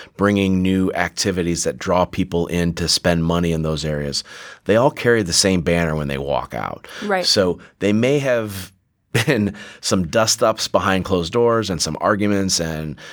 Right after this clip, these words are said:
Speaker 1: you know, "We need s-, better recognition on this."
Speaker 2: You gotta
Speaker 1: Ul-,
Speaker 2: figure things out.
Speaker 1: Exactly,
Speaker 2: Yeah, yeah.
Speaker 1: exactly. And ultimately, the ones that I'm seeing success with are the ones that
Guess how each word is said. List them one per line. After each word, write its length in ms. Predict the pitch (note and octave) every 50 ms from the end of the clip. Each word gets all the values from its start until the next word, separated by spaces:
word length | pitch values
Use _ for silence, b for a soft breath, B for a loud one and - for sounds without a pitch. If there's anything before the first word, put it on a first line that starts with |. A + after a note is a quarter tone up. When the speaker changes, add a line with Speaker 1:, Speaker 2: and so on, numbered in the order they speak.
| B B B
Speaker 1:
you 140 | - F2 E2+
know, 200 | E2 E2 D#2+ D#2+
"We 280 | D#2 D#2+ G2+ A#2 A#2+
need 320 | A2+ A2 G#2+ G#2+ G#2 F2+ -
s-, 180 | - - - -
better 340 | - G2 F2+ - G#2+ G2+ G2
recognition 540 | G2 G2 F#2+ F#2+ F2 F#2+ G2+ G2 - - G#2
on 140 | G#2 G2+ G2
this." 300 | G#2 G2+ G2 F#2+ - - B B B B B B
Speaker 2:
You 80 | C4
gotta 120 | C#4 C#4 -
Speaker 1:
Ul-, 40 | C#4+
Speaker 2:
figure 180 | C#4 A#3 A#3
things 280 | A3+ A#3 F#3+ F3+ E3+ E3+
out. 180 | D3+ D3+ F3+
Speaker 1:
Exactly, 640 | A#3 C3 - - D3+ A#2+ - A3 E3+ E2+ C#2 - - -
Speaker 2:
Yeah, 100 | - -
yeah. 40 |
Speaker 1:
exactly. 460 | - G#2 A2+ A#2 G#2+ F#2+ - E2 E2 D2+
And 140 | F2 G#2+ -
ultimately, 560 | - A#2 C3+ C#3 - D#3 D3+ C#3 D3 D3 D3 C#3+
the 140 | B2+ B2 A2
ones 320 | G2 G#2 G#2 A2 A2+ G2+
that 220 | G#2+ A2 G#2+ -
I'm 160 | D#2+ F#2+ G2+ G2+
seeing 260 | - G#2+ A2 A2 G#2+
success 480 | - A2+ G#2+ - - G#2 G2 G2 -
with 180 | B2 B2 B2 -
are 120 | F#2 G2+
the 80 | G2+ G2
ones 320 | F2+ F#2 F#2 F#2+ F#2+ F2+ F#2
that 420 | F#2 F#2 F#2 F#2 F#2 F2+ - -